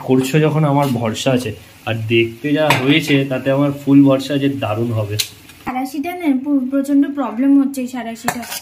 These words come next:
Speaker 1: এই সাঁড়াশিটা কেন ইউজ করছো? এতগুলো সাঁড়াশি রয়েছে, এটাই ইউজ করতে হবে।
Speaker 2: আমার এক কারি পুরো ready।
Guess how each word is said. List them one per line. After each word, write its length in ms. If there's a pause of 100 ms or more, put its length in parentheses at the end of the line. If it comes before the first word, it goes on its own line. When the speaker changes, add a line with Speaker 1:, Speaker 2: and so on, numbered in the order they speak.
(120)
Speaker 1:
এই 100
সাঁড়াশিটা 380
কেন 200
ইউজ 260
করছো? 360 (560)
এতগুলো 400
সাঁড়াশি 360
রয়েছে, 360
এটাই 160
ইউজ 180
করতে 120
হবে। 260 (360)
Speaker 2:
আমার 220
এক 200
কারি 180
পুরো 180
ready। 360